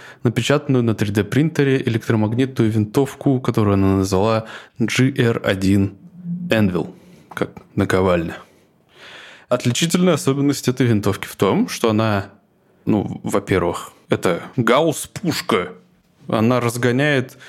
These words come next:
металлические снаряды при помощи электромагнитного поля. Но само по себе это не новость. Новость то, что это как бы первая коммерчески доступная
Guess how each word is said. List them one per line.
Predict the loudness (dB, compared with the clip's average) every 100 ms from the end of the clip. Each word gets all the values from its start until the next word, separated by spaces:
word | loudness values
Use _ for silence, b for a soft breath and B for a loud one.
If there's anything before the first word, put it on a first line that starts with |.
| B B
металлические | 0 0 0 -2 -2 -4 -2 -2 -2
снаряды | 0 0 0 0 0 0 0 -4
при | -2
помощи | 0 0 0 0 -2
электромагнитного | -2 -2 0 0 0 0 0 -2
поля. | 0 -2 0 0 -2 -16 B B B B B B B 0
Но | 0
само | 2 0 0
по | 0
себе | -2 0 2 2
это | 0 0
не | 2
новость. | 2 2 -2 -2
Новость | 0 2 0 0
то, | -2
что | 0 0
это | 0 0 0
как | 0 0
бы | 0 0
первая | 0 2 2 0
коммерчески | -2 0 0 0 -6 -4
доступная | -2 -2 -2 -2 0 2 2 -2